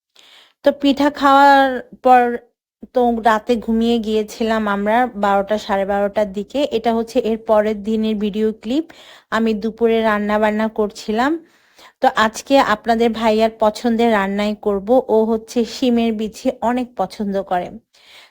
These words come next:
দেখা যায় এই সিজনে আমাদের বাসায় ডেইলি দুই থেকে তিন, মানে প্রতিদিন না, সরি, মানে সপ্তাহে তিন চার দিন এই শিমের বিচি রান্না হবেই হবে।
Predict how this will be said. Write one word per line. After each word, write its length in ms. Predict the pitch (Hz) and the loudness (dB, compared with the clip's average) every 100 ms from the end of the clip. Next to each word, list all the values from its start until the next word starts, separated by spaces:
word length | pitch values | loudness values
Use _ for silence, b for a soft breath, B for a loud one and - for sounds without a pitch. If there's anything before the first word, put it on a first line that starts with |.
| b | b
দেখা 360 | 240 240 240 247 | 2 2 2 0
যায় 240 | 247 240 240 | 4 4 4
এই 160 | 226 240 | 2 0
সিজনে 500 | 247 254 240 240 240 233 220 | -2 -2 0 0 0 -2 -4
আমাদের 340 | 214 214 220 220 | -4 -2 0 2
বাসায় 400 | 214 214 220 214 | 0 0 -4 -2
ডেইলি 340 | 208 214 214 | -2 -2 -2
দুই 240 | 196 208 208 | -4 -6 -4
থেকে 280 | 233 226 214 220 | -4 -2 -4 -6
তিন, 200 | 220 214 202 | -4 -4 -4
মানে 220 | 202 208 202 190 | -4 -4 -4 -4
প্রতিদিন 500 | - 247 254 240 247 233 208 - 202 | 0 0 0 -2 0 -2 -4 -8 -8
না, 120 | 202 202 - | -6 -6 -2
সরি, 300 | 202 190 240 285 _ _ _ _ _ _ _ _ B B B B | -2 0 -2 -6 _ _ _ _ _ _ _ _ B B B B
মানে 180 | 226 240 | 0 0
সপ্তাহে 440 | 254 240 - 262 | 2 2 4 2
তিন 220 | 269 285 285 | 2 2 2
চার 280 | 277 240 226 208 208 | 4 4 4 0 -2
দিন 240 | 240 233 277 - - | 0 0 0 -4 -4
এই 220 | 247 240 240 233 233 - | 0 2 2 -2 -6 -16
শিমের 360 | - - 226 226 | -8 -2 0 2
বিচি 240 | 220 226 277 | 0 0 2
রান্না 360 | 233 196 202 214 190 | 2 2 0 -2 -2
হবেই 320 | 208 202 220 214 | -2 2 2 0
হবে। 340 | 185 180 190 | -2 -8 -10